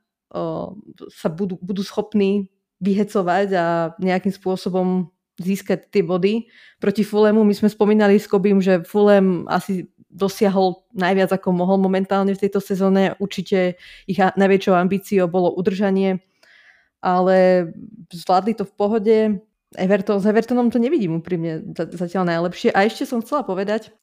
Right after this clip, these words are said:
že ich súperi v Premier League, ktorí tiež sa zachraňujú, tak tlačia na Premier League, že v prípade, že bude Everton uznaný z porušenia finančných pravidiel, aby boli potrestaní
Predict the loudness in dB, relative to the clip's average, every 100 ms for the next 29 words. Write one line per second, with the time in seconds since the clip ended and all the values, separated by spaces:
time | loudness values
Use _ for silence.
0 | _ -10 -6 -4 -2 -4 -6 -4 -4 -4
1 | -10 -2 0 0 -4 -8 -4 -2 0 0
2 | 0 0 -4 -4 -8 -4 -2 -2 -6 -16
3 | -18 -8 -6 -4 -2 -2 -2 -2 -2 -4
4 | -2 -2 0 0 0 -2 -2 -2 -2 -2
5 | -2 -4 -8 -20 _ _ -18 -8 -8 -4
6 | -4 0 -2 0 -2 -2 -2 -2 -2 -4
7 | -4 -2 0 0 -2 -6 -6 -6 -6 -4
8 | -4 -2 -2 -4 -6 -6 -4 -6 -10 -6
9 | -4 -4 -6 -6 -4 -6 -12 _ _ _
10 | _ -20 _ _ -4 -2 0 -2 -2 0
11 | 2 2 0 -2 -2 0